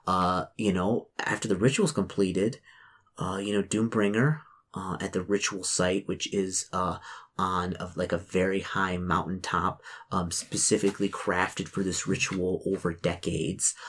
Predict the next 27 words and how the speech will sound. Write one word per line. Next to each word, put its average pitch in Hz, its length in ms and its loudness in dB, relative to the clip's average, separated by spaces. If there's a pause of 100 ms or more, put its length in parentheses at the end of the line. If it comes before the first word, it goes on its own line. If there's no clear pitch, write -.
(240)
um, 87 480 0 (580)
you 101 120 2
know, 95 120 2
is 92 140 0
left 98 240 0
with 110 100 0
a 98 60 4
bunch 92 260 0
of - 160 -6 (400)
cultists - 600 0
whose 98 120 0
minds 92 680 2
have 90 240 -6
been 90 240 0
completely, 92 1120 -4 (420)
um, 85 440 -2 (100)
you 95 100 -4
know, 85 300 -2 (1080)
taken 101 380 0
out, 104 260 4
scooped - 440 0
out. 101 280 4
They're 98 80 -2
just - 260 -2
animals 107 440 0
now, 85 360 2
and 95 360 -2